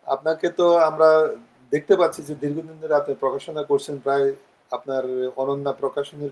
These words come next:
প্রায় চোদ্দশত বই আপনার, আম, চোদ্দশো plus বই প্রকাশিত হয়েছে আপনার প্রতিষ্ঠান থেকেই।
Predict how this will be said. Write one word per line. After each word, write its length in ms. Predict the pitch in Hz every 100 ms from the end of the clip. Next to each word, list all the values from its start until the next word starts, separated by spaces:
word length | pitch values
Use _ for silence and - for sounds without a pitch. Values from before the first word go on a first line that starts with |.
| -
প্রায় 140 | 135
চোদ্দশত 520 | - 135 151 143 156 151
বই 420 | 117 135 139 117 _ _ _ _ _ _
আপনার, 420 | 123 120 127 117 113 - _ - 120
আম, 480 | 117 110 107 113 - _ _ _ _ _
চোদ্দশো 480 | - 127 - 131 156 139
plus 220 | 143 147 143 - - _ _ _ _
বই 180 | 139 147
প্রকাশিত 520 | 143 139 139 - 139
হয়েছে 340 | 139 143 123 131
আপনার 240 | 131 127 117
প্রতিষ্ঠান 440 | 135 135 - 139
থেকেই। 320 | 120 120 107